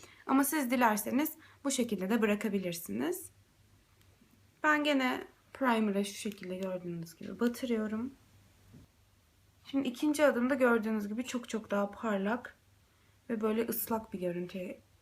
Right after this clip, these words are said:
elde ediyoruz. Şimdi gördüğünüz gibi ikinci katta çok daha güzel oldu. Çok daha parlak ve hatta ıslak görünümlü bile diyebilirim. Bol simli, yani böyle çok güzel bir şey oldu bence.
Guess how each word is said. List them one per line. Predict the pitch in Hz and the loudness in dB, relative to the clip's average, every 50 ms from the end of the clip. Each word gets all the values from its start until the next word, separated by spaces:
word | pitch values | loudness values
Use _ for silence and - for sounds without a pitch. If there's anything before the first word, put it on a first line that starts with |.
| _ - - | _ -10 -6
elde | - 196 190 185 175 175 175 | -4 -4 -2 -2 -4 -6 -6
ediyoruz. | 170 170 - 175 170 170 175 202 202 - 240 277 311 320 | -8 -8 -8 -8 -8 -8 -8 -8 -4 0 0 0 0 -2
Şimdi | - 285 | -2 0
gördüğünüz | 285 320 320 311 262 285 285 269 247 220 | 4 4 4 4 4 4 4 4 4 2
gibi | 202 202 208 254 | 0 -4 -4 -4
ikinci | 254 - - 294 277 277 277 | -4 0 2 4 4 2 2
katta | - - 240 226 233 - - - 311 349 370 370 - - - - - - _ _ - | 2 2 2 2 0 -2 -2 4 4 4 4 4 0 -14 -20 -20 -20 -20 _ _ -2
çok | - 330 - 247 240 | 0 0 0 4 8
daha | 247 233 220 | 8 8 8
güzel | 214 202 196 185 196 185 185 | 8 4 0 0 0 2 2
oldu. | 185 180 165 170 175 214 247 254 247 | 2 0 0 -2 -2 0 0 0 2
Çok | - 254 240 240 - | 0 -2 -2 0 2
daha | 233 226 226 | 2 2 2
parlak | 226 - - 226 214 202 208 233 254 269 | 2 0 0 2 2 4 4 2 2 2
ve | 269 254 | 0 0
hatta | 240 240 233 233 - 240 254 254 247 - | 2 0 0 2 2 4 4 4 2 -2
ıslak | - 220 - - 247 240 240 - | -6 -6 -2 0 0 -2 0 -2
görünümlü | 214 214 202 196 196 196 196 190 185 | -2 0 0 2 0 0 0 -2 -2
bile | 185 175 175 175 170 | -4 -6 -8 -6 -2
diyebilirim. | 262 285 294 269 269 247 220 202 208 240 302 - - - - - - - - _ _ - | -2 0 2 2 2 2 2 0 0 -2 -4 -6 -10 -18 -20 -20 -20 -20 -20 _ _ 0
Bol | 285 339 339 330 | 2 4 4 4
simli, | 320 330 - - 254 214 208 208 214 233 262 285 - - - - - - _ _ _ _ _ _ _ _ _ _ - | 2 0 0 0 2 2 4 2 2 2 0 -2 -6 -10 -20 -20 -20 -20 _ _ _ _ _ _ _ _ _ _ 0
yani | - 240 240 247 254 | 2 4 4 6 6
böyle | 247 269 262 254 269 269 269 - | 6 6 8 6 4 2 0 -2
çok | - - 294 285 | -2 -2 0 0
güzel | - 202 208 208 226 | 2 4 4 6 6
bir | 233 | 4
şey | 220 - 240 220 | 4 4 4 4
oldu | 208 202 185 190 | 4 2 2 2
bence. | 185 202 196 196 196 190 196 247 254 - | 4 4 4 4 4 4 4 4 4 2